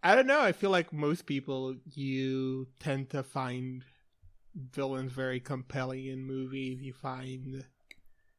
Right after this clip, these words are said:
uh, like, there are s-, whole swaths of genres of film in which the villain is the most interesting, compelling part. Like, if you look at, like,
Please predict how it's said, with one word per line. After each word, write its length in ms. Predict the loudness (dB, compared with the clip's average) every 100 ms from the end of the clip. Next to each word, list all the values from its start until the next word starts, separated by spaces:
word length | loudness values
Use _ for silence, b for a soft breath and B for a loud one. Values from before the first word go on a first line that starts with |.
| _ -20 -18 -4
uh, 220 | -2 -2 -4
like, 340 | -4 0 0 -2
there 300 | -2 0 2
are 300 | 2 2 -2 -8
s-, 120 | -14 -14
whole 420 | -14 2 4 4
swaths 480 | 2 4 4 4 0
of 160 | 0
genres 440 | 0 0 0 -2 -4
of 100 | -8
film 340 | -6 -6 -6
in 140 | -6
which 220 | -6 -8 -14 _
the 100 | -4
villain 420 | -2 -2 -2 -2
is 160 | -6 -4
the 120 | -6
most 500 | -4 -6 -6 -10 -14 -6
interesting, 500 | -4 -2 -4 -4 -4
compelling 440 | -6 -4 -6 -6
part. 380 | -4 -4 -4 -4
Like, 220 | -6 -6
if 100 | -8
you 80 | -8
look 180 | -8 -10
at, 140 | -10
like, 260 | -10 -12